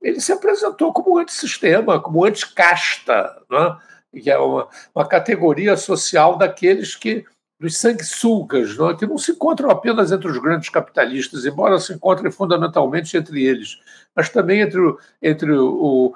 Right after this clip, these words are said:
a elite do poder político, eh, a elite do poder judiciário, né?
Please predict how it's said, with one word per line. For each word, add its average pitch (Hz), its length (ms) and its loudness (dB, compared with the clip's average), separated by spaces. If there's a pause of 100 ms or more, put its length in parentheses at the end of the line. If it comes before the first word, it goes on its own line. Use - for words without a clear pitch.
(160)
a 147 100 4
elite 160 480 0
do 123 100 -8
poder 147 380 0
político, 156 840 -4 (300)
eh, 127 440 2 (240)
a 143 160 2
elite 156 360 -2
do 131 120 -4
poder 151 320 2
judiciário, 127 920 2
né? 156 220 0